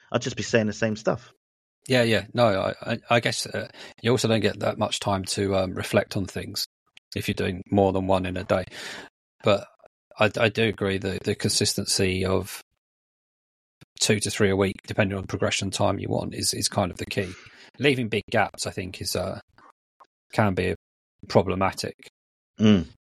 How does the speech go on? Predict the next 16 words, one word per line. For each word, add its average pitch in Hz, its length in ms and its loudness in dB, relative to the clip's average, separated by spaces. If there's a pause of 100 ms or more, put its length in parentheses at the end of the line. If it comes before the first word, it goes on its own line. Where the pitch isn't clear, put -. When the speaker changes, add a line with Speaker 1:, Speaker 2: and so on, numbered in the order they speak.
Speaker 2:
But 117 140 2
sometimes 151 360 4
you 120 60 0
see 123 240 2
somebody, 101 420 2
and 92 100 0
I - 40 4
s-, - 160 -4
I 110 80 0
saw 104 180 2
somebody 98 480 -2
at, 92 140 -2
um, 95 320 0 (100)
Angel 104 400 0 (220)
in 98 140 -8
November, 98 540 0